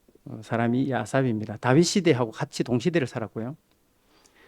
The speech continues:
어쩌면은 다윗 다음으로, 어, 시를 많이 지었다고 봐도 될 정도로, 어, 어, 뭐 그렇게 유명한 사람이죠.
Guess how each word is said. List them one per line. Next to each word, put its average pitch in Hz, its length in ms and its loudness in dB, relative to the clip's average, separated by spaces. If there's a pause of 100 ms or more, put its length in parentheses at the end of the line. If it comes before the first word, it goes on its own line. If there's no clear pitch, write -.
(180)
어쩌면은 160 400 8
다윗 147 340 12
다음으로, 156 880 8
어, 131 80 -4
시를 123 400 2
많이 117 300 0
지었다고 120 1400 -2
봐도 127 300 -2 (180)
될 123 160 -2
정도로, 117 640 -4 (480)
어, 120 400 -14 (1300)
어, 180 200 -12 (720)
뭐 120 340 -6 (140)
그렇게 123 260 -4
유명한 127 880 6
사람이죠. 113 460 -4